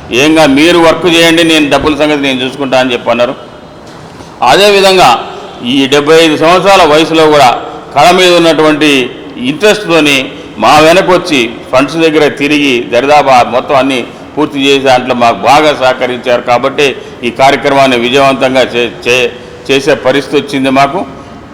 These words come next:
ఈ నెల పరిషత్తు మన తెలంగాణ విషయానికి వచ్చేప్పుడు ఇంతకుముందు భద్రా-, భద్రాచలం ఒకటి జరుగుతుంది, సత్తుపల్లి ఒకటి, నల్గొండ ఒకటి,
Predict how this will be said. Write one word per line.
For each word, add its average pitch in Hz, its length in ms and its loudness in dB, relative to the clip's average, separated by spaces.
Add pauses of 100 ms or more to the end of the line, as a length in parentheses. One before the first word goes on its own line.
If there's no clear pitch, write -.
ఈ 143 180 2
నెల 143 340 2 (140)
పరిషత్తు 180 760 0 (360)
మన 156 480 4
తెలంగాణ 180 540 4
విషయానికి 170 440 2
వచ్చేప్పుడు 165 560 2
ఇంతకుముందు 151 400 0
భద్రా-, 143 480 2
భద్రాచలం 165 540 2
ఒకటి 143 140 0
జరుగుతుంది, 147 420 -2
సత్తుపల్లి 143 460 -2
ఒకటి, 139 280 -2
నల్గొండ 135 420 0
ఒకటి, 131 300 -4